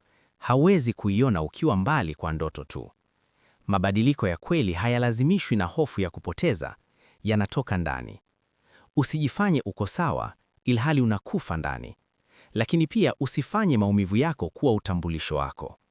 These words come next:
Wewe sio yule aliyeachwa. Wewe ni mtu aliyepitia kuvunjika na anajijenga upya. Roy anakuuliza swali gumu sasa.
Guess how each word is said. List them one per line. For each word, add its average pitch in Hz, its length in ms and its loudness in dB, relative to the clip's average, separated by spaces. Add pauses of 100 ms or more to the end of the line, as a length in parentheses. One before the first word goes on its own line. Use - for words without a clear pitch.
(440)
Wewe 139 360 4
sio 143 340 2
yule 127 360 2
aliyeachwa. 82 760 -4 (480)
Wewe 160 340 4
ni 120 180 2
mtu 180 300 0
aliyepitia 104 600 0
kuvunjika 95 760 -2 (340)
na 104 140 0
anajijenga 110 720 2
upya. - 440 -12 (720)
Roy 117 440 2
anakuuliza 110 600 -2
swali 104 280 -2
gumu 120 340 0
sasa. - 420 -8